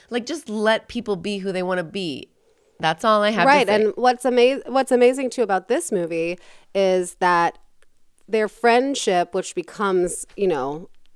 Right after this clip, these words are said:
Speaker 2: a romance,
Speaker 1: Yeah.
Speaker 2: and ultimately, like, I'm assuming 'cause it's the movies, a life lived together in love and
Speaker 1: Of course.
Speaker 2: happiness, is b-, is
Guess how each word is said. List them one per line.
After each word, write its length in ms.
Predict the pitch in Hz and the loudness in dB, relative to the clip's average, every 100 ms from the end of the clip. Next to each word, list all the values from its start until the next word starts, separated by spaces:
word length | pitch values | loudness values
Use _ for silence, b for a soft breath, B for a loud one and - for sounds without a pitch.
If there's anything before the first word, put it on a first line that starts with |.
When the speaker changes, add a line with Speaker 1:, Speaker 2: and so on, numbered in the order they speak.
| - 180 | -12 -10
Speaker 2:
a 80 | |
romance, 840 | 170 196 196 196 160 135 139 - - | -4 0 2 2 0 -2 -6 -8 -6
Speaker 1:
Yeah. 400 | 156 170 170 156 | -4 -2 -2 -2
Speaker 2:
and 180 | 190 180 - | -2 -2 -2
ultimately, 560 | 160 - 208 160 165 | -4 0 0 0 -2
like, 240 | 160 160 _ _ - - - - - - - - | -4 -8 _ _ -20 -20 -20 -20 -18 -16 -14 -8
I'm 160 | 170 | -6
assuming 380 | 156 - 170 147 | -4 -4 -2 -2
'cause 140 | 175 165 | -4 -8
it's 140 | - | -6
the 100 | 170 | -2
movies, 340 | 165 123 147 - | 0 -2 -6 -2
a 100 | 262 | 2
life 440 | 262 240 233 - - - | 4 2 0 -10 -20 -8
lived 320 | 202 190 - | -2 -2 -2
together 420 | 202 175 160 160 | -2 0 0 -2
in 160 | 156 151 | -2 -4
love 220 | 160 151 | -6 -4
and 80 | 175 | -2
Speaker 1:
Of 60 | |
course. 60 | 170 156 | -2 -2
Speaker 2:
happiness, 280 | 156 151 - B B B 208 | -4 -4 -10 B B B 0
is 220 | 294 311 | 0 0
b-, 140 | 262 302 | -4 -2
is 240 | 277 240 | 0 -2